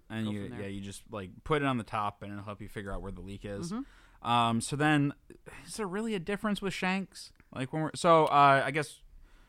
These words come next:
Speaker 1: before we get to that, um, so you have your keg and that goes into, um,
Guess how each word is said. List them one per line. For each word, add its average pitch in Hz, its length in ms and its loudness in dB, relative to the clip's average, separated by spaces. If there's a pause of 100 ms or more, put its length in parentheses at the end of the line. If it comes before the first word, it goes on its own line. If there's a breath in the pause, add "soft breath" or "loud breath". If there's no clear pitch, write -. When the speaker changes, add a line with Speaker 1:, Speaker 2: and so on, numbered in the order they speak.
(520 soft breath)
Speaker 1:
before 135 220 -8
we 127 100 -4
get 117 120 -8
to 127 80 -8
that, 107 280 -6
um, 110 440 -2
so 139 560 2 (360 soft breath)
you 131 120 -6
have 175 100 -2
your 175 100 -6
keg 127 400 -2
and 117 140 -2
that 131 320 -2
goes 123 380 0
into, 113 960 -4
um, 101 560 -6